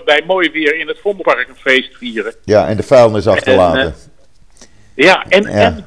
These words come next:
Speaker 1: weten dat ze een risico lopen, dat weten, maar dat moedwillig doen.
Speaker 2: Ja.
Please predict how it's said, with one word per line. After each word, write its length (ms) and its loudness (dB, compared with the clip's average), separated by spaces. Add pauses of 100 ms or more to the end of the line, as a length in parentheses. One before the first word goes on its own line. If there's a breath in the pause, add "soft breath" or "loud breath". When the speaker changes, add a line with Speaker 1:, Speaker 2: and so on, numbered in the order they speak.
(140)
Speaker 1:
weten 520 2 (180)
dat 160 -10
ze 100 -10
een 220 -6
risico 420 -2
lopen, 320 -2
dat 180 -4
weten, 320 -4
maar 120 -4
dat 140 -6
moedwillig 560 -6
doen. 240 0
Speaker 2:
Ja. 320 2